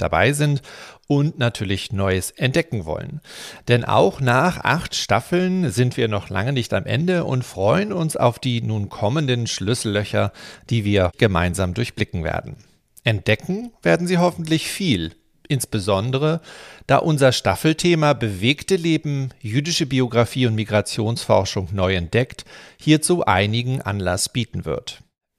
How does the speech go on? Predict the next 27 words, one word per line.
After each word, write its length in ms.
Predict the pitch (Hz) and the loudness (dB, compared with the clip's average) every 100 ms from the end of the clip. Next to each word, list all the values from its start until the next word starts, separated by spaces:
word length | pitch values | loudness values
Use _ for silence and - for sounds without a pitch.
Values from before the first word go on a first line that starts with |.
| _ | _
Im 160 | 127 117 | -2 0
Zentrum 460 | - 110 147 190 190 | 2 2 4 2 6
der 120 | 170 | 4
Staffel 420 | - 160 151 165 | 6 4 4 2
und 200 | 139 135 | 2 4
der 100 | 135 | 4
einzelnen 560 | 110 135 - 123 107 101 | 4 2 0 -2 0 -2
Folgen 640 | - 92 95 135 160 165 - - - | 0 2 2 0 -2 -4 -8 -20 0
wird 140 | 151 185 | 2 4
die 60 | |
besondere 500 | 185 147 139 143 135 | 2 6 4 6 2
Faszination 880 | - 120 - 139 120 117 - 127 123 | 2 0 2 0 2 0 2 2 4
des 180 | 131 - | 2 2
Ichs 340 | 175 - - | 0 0 -4
stehen, 460 | - 90 85 85 104 - | -4 -2 -2 -4 -8 -8
die 100 | 127 | -4
in 80 | 117 | -4
vielen 420 | - 123 160 196 | -4 -2 0 2
Bereichen 680 | 156 117 113 110 - 113 98 - | 4 6 4 2 -2 -6 -4 -2
der 100 | 92 | -4
Forschung, 680 | - 85 117 - 165 175 175 _ | 0 2 2 -2 -4 -6 -8 _
aber 280 | - 117 - | 0 2 6
auch 260 | 139 185 | 4 4
der 160 | - 120 | 2 4
Geschichtsvermittlung 1000 | 107 - 120 - - 95 120 - 156 156 | 4 2 -2 -2 -2 0 0 0 -2 0
und 160 | 110 | -4
Präsentation 1000 | - 117 98 95 92 - 104 101 110 113 | -2 -2 0 -4 -4 -4 0 0 0 -4